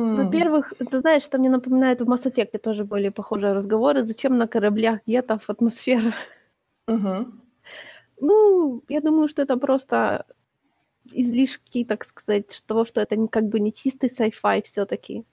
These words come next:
Speaker 1: это космоопера, да.
Speaker 2: Плот.
Speaker 1: Да,
Speaker 2: Плот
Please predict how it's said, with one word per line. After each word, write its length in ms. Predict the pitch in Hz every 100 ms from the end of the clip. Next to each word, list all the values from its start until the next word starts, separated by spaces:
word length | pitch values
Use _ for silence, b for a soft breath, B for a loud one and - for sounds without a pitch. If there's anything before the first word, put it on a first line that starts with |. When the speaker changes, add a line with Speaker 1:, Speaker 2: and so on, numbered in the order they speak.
| -
Speaker 1:
это 400 | 196 208 190 202
космоопера, 760 | 226 - 220 214 202 - 185 196
да. 300 | 196 208 240 b b b b _ _ _ _ _
Speaker 2:
Плот. 340 | - 190 180 - B 285 277 247 -
Speaker 1:
Да, 340 | 226 196 208
Speaker 2:
Плот 200 | 233 208